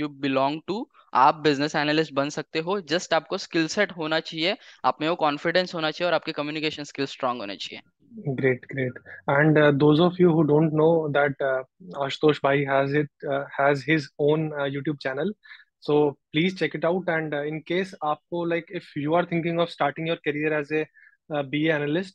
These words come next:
Speaker 2: तो आप उनसे, like, अपने डाउट्स वगैरह भी पूछ सकते हो, तो he can, uh, like, simply clear your doubts। And, uh, like, going with the flow, and तो आपका, like, डेली रूटीन क्या रहता है,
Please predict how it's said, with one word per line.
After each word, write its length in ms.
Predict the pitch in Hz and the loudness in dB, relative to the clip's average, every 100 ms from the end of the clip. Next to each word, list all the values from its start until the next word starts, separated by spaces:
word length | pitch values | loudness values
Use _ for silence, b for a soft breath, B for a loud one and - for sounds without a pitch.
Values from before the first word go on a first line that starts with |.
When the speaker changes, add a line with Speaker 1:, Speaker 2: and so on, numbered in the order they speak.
| _ | _
Speaker 2:
तो 80 | 170 | -2
आप 180 | 156 156 | -2 -2
उनसे, 260 | 156 156 175 | -4 -6 -4
like, 160 | 170 160 | -4 -4
अपने 180 | 170 | -4
डाउट्स 320 | 156 143 156 156 | 0 0 0 0
वगैरह 180 | 151 | 0
भी 60 | 151 | 0
पूछ 140 | 147 139 | -4 -8
सकते 240 | 139 - | -8 -8
हो, 20 | |
तो 100 | 160 | -2
he 120 | 156 147 151 | 0 0 0
can, 300 | 151 160 160 | -2 -4 -6
uh, 260 | 135 135 _ 139 | -6 -8 _ -6
like, 380 | 139 _ - 147 | -6 _ -2 0
simply 340 | 135 147 143 165 _ _ _ 156 | 4 2 2 -2 _ _ _ 4
clear 220 | 160 160 | 6 6
your 140 | 143 131 | 6 4
doubts। 260 | 123 120 - - B B B 147 | 0 -2 -10 -20 B B B -2
And, 260 | 143 143 | 0 2
uh, 180 | 139 139 - 160 | 0 0 -4 -4
like, 420 | 147 - 156 143 | -4 -4 -8 0
going 340 | 151 165 165 165 - 147 | 2 0 -2 -8 -12 -6
with 140 | 143 | -2
the 80 | 156 | 0
flow, 280 | 151 143 202 233 - - 147 | 2 4 4 0 -6 -4 0
and 200 | 147 156 - | 2 0 -2
तो 80 | 202 | 2
आपका, 360 | 165 160 - 202 | 4 2 2 2
like, 280 | 208 - 170 | 2 -2 -6
डेली 340 | 151 156 196 | -2 0 0
रूटीन 320 | 170 196 196 | 0 -2 -4
क्या 120 | 175 | -4
रहता 220 | 147 135 | -6 -6
है, 120 | 131 | -8